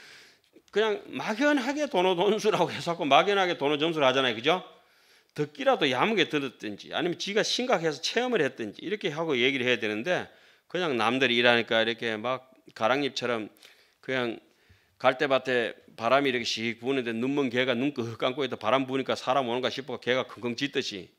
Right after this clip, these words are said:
예? 그러니까 개 주인도 눈이 멀어가지고 어때요?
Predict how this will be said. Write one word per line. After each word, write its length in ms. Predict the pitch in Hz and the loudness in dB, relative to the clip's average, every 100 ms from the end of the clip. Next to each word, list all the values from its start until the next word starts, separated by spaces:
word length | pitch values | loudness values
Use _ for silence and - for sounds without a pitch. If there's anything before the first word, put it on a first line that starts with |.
| _ _ _ _ | _ _ _ _
예? 280 | 127 190 - - _ _ _ _ _ _ _ | 4 4 2 -20 _ _ _ _ _ _ _
그러니까 240 | 135 117 | -16 -14
개 240 | 110 127 139 | -4 0 2
주인도 340 | 151 170 156 | 2 0 2
눈이 220 | 123 139 | 0 0
멀어가지고 500 | 131 131 117 110 104 | 0 0 2 0 -2
어때요? 380 | 107 113 117 160 | -8 -2 0 0